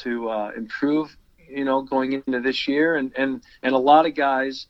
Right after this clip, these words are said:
have made the commitment to go out and play summer ball and grind through it and, and try to put up some good numbers. I know Welshie's up in New England, and he made the All-Star team up there. And, um, you know, some different,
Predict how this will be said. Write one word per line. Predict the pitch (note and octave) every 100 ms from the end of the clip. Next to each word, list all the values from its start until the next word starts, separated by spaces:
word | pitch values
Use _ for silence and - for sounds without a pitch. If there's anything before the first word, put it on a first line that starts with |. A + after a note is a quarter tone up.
| _
have | - C3
made | C3+ B2+
the |
commitment | B2 C#3 C3 C3+ C3
to | -
go | B2+
out | B2+ B2
and | A#2
play | B2+
summer | B2 B2+ B2 C3+
ball | C#3 C#3+ D3+ D3
and | G#2+ G#2
grind | A#2+ B2 B2
through | - C3 C#3+
it | C#3+
and, | A#2+ -
and | A#2 A#2
try | B2+
to | A#2+
put | - B2+
up | B2+ -
some | A#2+
good | C3+ A#2+
numbers. | B2+ C#3+ D3 - - _ _ _ -
I |
know | C#3 C3+
Welshie's | B2+ C3 - D3 C3
up | C#3 C3+ -
in | C#3 B2+
New | A#2+ C3
England, | D3+ D#3 D#3 C#3
and | A#2
he | B2 C3+
made | C3 C3
the | B2+
All-Star | C3 C3+ C#3+ C3+
team | - C#3 C#3
up | C3+ -
there. | C3 C3+ C#3+ C#3
And, | A#2 A#2 A#2+ _ _ _ _
um, | B2 A2+ A2 B2+
you | A#2+
know, |
some | A2+ - A#2+
different, | D3+ - B2+